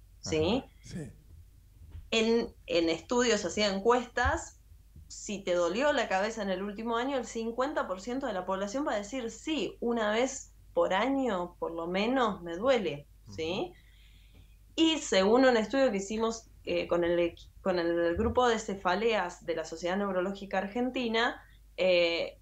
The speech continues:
Speaker 1: detectamos que el nueve coma cinco por ciento de los argentinos somos migrañosos, es decir, tenemos un dolor de cabeza muy específico, ¿sí? Que es un tipo de cefalea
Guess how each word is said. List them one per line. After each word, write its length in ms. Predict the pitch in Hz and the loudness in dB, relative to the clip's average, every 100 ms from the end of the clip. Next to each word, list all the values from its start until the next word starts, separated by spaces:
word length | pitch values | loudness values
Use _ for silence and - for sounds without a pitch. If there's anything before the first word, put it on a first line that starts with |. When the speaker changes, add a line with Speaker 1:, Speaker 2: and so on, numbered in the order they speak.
| - | -10
Speaker 1:
detectamos 760 | 175 180 180 180 233 247 277 | -6 -2 -2 0 0 0 -2
que 100 | - | -2
el 180 | 175 185 | -2 0
nueve 380 | 202 247 285 262 | 0 0 0 -2
coma 220 | 220 202 | -4 -4
cinco 300 | 196 240 240 | -6 -6 -4
por 140 | 208 202 | -6 -6
ciento 220 | 226 226 | -6 -4
de 40 | |
los 140 | 202 196 | -4 -6
argentinos 520 | 190 202 220 254 247 | -6 -6 -4 -4 -4
somos 240 | 233 226 214 | -4 -4 -4
migrañosos, 760 | 190 170 170 254 240 - 165 | -4 -4 -2 0 0 -2 -4
es 120 | 208 | -4
decir, 300 | 240 233 240 240 | -6 -4 -6 -2
tenemos 380 | 240 269 277 269 | -2 0 -2 -2
un 140 | 254 | -2
dolor 380 | 240 226 240 254 | -2 0 0 2
de 120 | 269 | 0
cabeza 560 | 247 214 226 233 240 269 - - - - | 0 0 0 -2 -4 -6 -10 -20 -20 -14
muy 300 | - 208 254 | -2 2 4
específico, 1040 | 285 240 233 226 269 - 233 233 269 392 - | 2 0 -4 -2 -4 -4 -4 4 4 2 -6
¿sí? 300 | - 220 247 | -4 -2 0
Que 100 | 240 | 0
es 140 | 247 | 0
un 240 | 277 269 262 | 2 2 2
tipo 320 | 294 294 294 | -2 2 4
de 120 | 240 | 4
cefalea 840 | 226 - 202 214 208 220 220 277 | 0 -6 -4 -2 0 0 2 2